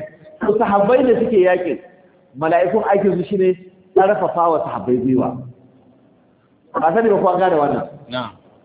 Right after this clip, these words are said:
Speaker 1: Wasu malamai suka ce, "Eh, wannan shine babban aikin su." Amma mala'ikun sun ɗan taɓa yaƙi kaɗan.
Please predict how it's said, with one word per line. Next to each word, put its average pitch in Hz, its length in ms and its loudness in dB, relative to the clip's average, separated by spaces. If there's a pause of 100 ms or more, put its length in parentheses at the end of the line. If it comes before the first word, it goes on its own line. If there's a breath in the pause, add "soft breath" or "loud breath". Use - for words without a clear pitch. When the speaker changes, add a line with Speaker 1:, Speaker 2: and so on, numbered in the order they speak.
(420)
Speaker 1:
Wasu 208 220 0
malamai 202 360 2
suka 190 220 -2
ce, 180 60 -2
"Eh, - 540 2
wannan 226 280 2
shine 196 160 0
babban 165 240 -2 (100)
aikin 165 160 -4
su." - 920 -10
Amma 190 220 2
mala'ikun 180 440 0
sun 175 100 -4
ɗan - 180 0
taɓa 170 200 0
yaƙi 147 300 0
kaɗan. 107 220 -8